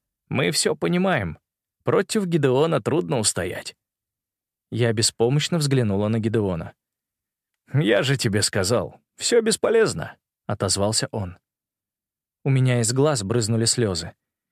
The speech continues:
Я побежала к лестнице, быстро переоделась и пронеслась к выходу мимо троих застывших парней. Гидеон. «Я не понял, что это было?»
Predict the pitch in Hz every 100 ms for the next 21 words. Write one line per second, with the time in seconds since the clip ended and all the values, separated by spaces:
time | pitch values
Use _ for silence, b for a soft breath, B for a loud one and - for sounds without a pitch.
0 | _ 143 131 123 123 120 113 107 135 151
1 | - 104 107 98 - - 107 117 110 113
2 | 170 135 - _ _ _ 180 156 151 135
3 | 151 147 - 143 147 131 123 120 113 110
4 | 110 117 113 - 98 - 107 - 90 85
5 | - _ _ _ _ _ _ _ _ _
6 | _ _ _ - 95 139 139 90 - _
7 | _ _ _ _ _ _ _ _ _ _
8 | _ _ _ _ _ - 175 220 226 -
9 | 180 92 90 - 233 - - 247 247 123
10 | -